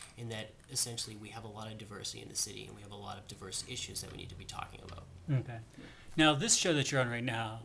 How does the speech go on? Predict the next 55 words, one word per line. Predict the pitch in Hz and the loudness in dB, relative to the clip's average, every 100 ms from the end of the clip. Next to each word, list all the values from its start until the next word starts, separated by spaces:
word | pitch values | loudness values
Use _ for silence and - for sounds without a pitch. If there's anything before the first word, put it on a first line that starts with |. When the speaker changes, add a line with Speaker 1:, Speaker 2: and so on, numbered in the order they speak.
| 123 | 0
Speaker 2:
we're | 139 | 4
sort | 135 196 | 6 8
of | 175 160 | 8 10
infamous | 151 151 127 127 | 8 8 6 6
for | - - 117 139 - | 2 0 -4 -6 -12
occasionally | - - 160 139 135 | 2 8 8 8 6
telling | 139 123 | 4 2
people | 113 110 | 0 0
not | 107 107 | -2 -2
to | - | -6
vote, | 101 101 - | -8 -10 -4
or | 123 | 0
at | 123 | 2
least | - - | 4 8
I'm | 151 147 147 | 10 10 6
infamous | 135 131 135 120 | 4 2 4 2
for | - | 4
this, | 123 117 135 | 4 4 4
and | 123 | 4
usually | 123 143 156 135 | 8 8 8 8
the | 135 | 8
other | 127 | 8
people | 131 120 | 6 4
on | |
the | 117 | 4
show | 127 | 4
get | 113 110 | 4 4
super | - 120 110 | 4 4 2
mad | 110 113 | 0 0
at | 117 | -4
me | 107 | -6
and | 110 110 | -8 -6
yell | 110 107 | -4 -4
at | 107 | -6
me | 110 | -10
that | - | -8
I'm | 107 104 | -8 -6
a | 104 | 0
bad | 110 107 | 4 4
person | - 110 101 | 2 -4 -4
for | - - | -8 -10
this. | - - - - - - | -10 -14 -12 -8 -8 4
And | 156 170 | 8 8
the | |
reason | 190 277 254 | 10 8 10
that | 220 | 10
I | |
sometimes | 165 180 170 156 139 135 - - - - - - - | 8 6 6 6 6 4 2 -8 -20 -20 -20 -20 -20
think | - - 170 160 | -12 6 6 8
that | 151 139 - - - - | 4 4 2 -14 -20 8
I | 139 | 10
have | 156 151 139 123 - - - | 10 8 6 2 -10 -18 -6
trouble | - 143 123 113 | 6 8 8 6
motivating | 127 127 123 | 6 6 4
my, | 120 | 0